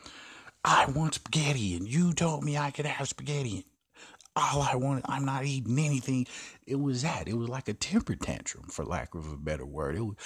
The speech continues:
I mean, now, to be fair, I understand that, you know, the man had his family there. He had his daughters there. I understand. He had his wife there. You know, uh, this is his family's name,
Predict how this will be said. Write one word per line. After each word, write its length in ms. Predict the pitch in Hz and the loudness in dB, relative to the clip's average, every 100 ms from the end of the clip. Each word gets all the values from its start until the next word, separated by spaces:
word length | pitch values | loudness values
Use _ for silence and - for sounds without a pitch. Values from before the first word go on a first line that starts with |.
| - - | -10 -2
I 60 | - | 2
mean, 460 | 180 170 147 123 117 _ _ _ _ - | 4 4 4 2 -4 _ _ _ _ -2
now, 280 | 131 107 131 - - | 0 0 -4 -14 -8
to 80 | - | -2
be 200 | 113 104 | 0 0
fair, 480 | - - - - - _ | -2 -12 -14 -20 -20 _
I 180 | 85 82 | -4 -4
understand 600 | 71 - - 71 67 - _ _ - - _ - | -4 -6 -6 -8 -10 -18 _ _ -20 -20 _ -10
that, 240 | 73 69 - _ | -6 -6 -10 _
you 80 | 80 | -6
know, 120 | 71 | -6
the 80 | 69 | -6
man 320 | 71 80 78 | -4 -4 -4
had 220 | 71 65 | -4 -8
his 140 | - - | -10 -8
family 500 | - 87 82 80 76 | -2 0 0 -2 -4
there. 300 | 78 78 78 | -4 -4 -6
He 80 | - | -8
had 160 | - | -12
his 120 | - | -14
daughters 440 | - 78 85 80 73 | -6 -2 -2 -2 -6
there. 160 | 78 76 | -6 -4
I 120 | 78 | -6
understand. 600 | 76 - - 80 76 71 - - - | -6 -8 -8 -6 -6 -8 -12 -20 -18
He 100 | - | -14
had 80 | - | -12
his 140 | 73 | -10
wife 460 | 67 82 82 78 - - | -2 0 0 -2 -6 -4
there. 400 | 80 80 78 73 - - _ - | -2 -2 -4 -8 -16 -20 _ -10
You 220 | 78 73 | -6 -4
know, 400 | 71 65 69 67 - | -4 -6 -12 -18 -10
uh, 440 | 73 69 64 69 67 - _ _ _ _ _ _ _ _ _ _ _ - | -8 -8 -10 -12 -16 -20 _ _ _ _ _ _ _ _ _ _ _ -2
this 200 | 101 90 | 0 2
is 140 | 92 | 0
his 200 | - 95 | 2 2
family's 560 | 80 90 90 85 82 76 | 0 0 0 0 -2 -2
name, 520 | 85 85 87 92 101 | -2 0 -2 -4 -6